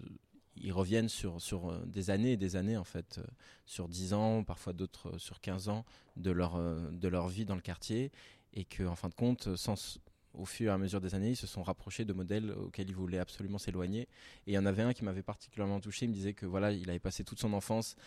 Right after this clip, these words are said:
à, à voler au, au Franprix, euh, du coin, à, à faire, euh, à faire chier, excusez-moi, euh, du terme, tout le monde, euh, au sein de ce magasin. Et puis, en fin de compte, là, il était vigile dans le magasin.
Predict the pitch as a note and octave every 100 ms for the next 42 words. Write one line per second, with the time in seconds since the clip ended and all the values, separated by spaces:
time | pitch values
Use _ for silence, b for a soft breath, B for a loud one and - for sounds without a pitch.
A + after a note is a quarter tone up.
0 | B B B - - F#2 F2+ F2 E2+ -
1 | F2+ E2+ E2+ G#2 G#2 G#2+ G2 F#2 F#2 F#2+
2 | - F#2+ - A2 G#2+ G#2+ G#2 F#2 F2 F#2
3 | - G#2+ G#2 G#2 G#2 G#2 - B B B
4 | - F2 E2 E2+ E2+ D#2+ D#2+ C#2+ - F#2
5 | E2 D#2+ D#2+ - F#2+ E2+ D#2 D2+ - -
6 | F2+ - - G2+ - F2+ F2+ F#2+ F2+ D#2+
7 | - B B G2 - G#2 F#2+ F2+ E2 -
8 | G2 G2 G2 F#2+ E2+ E2 E2+ - B B
9 | B F#2+ G2+ F#2+ F#2 F#2+ F2+ F2+ B2 B2+
10 | - F2 E2+ E2+ - A#2 G2 F#2+ F2 E2+
11 | - F2 F2+ A#2+ G#2 D#2+ E2 E2 E2